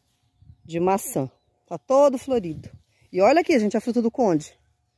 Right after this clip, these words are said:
Começando a amadurecer. Olha, não sei se dá pra vocês ver.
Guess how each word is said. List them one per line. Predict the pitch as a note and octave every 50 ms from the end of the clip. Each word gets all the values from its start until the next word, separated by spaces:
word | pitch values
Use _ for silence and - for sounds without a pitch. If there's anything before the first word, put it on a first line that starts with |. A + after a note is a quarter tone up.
| _ _ _ _ _ _ _ _ _ _ _ _
Começando | - G3+ G#3 G#3+ G3 - - D4 F4 F4
a |
amadurecer. | F4 F4+ F4 D#4+ F4 F4+ G4 G4+ - - - A3+ G#3
Olha, | A#3+ C4 A#3+
não | A3
sei | B3+
se | B3
dá | B3 B3+
pra | - C4+ B3+
vocês | A#3+ C4 B3+ - D4+ C#4+ C#4 A#3+
ver. | A#3+ C4+ A#3 F3+ - _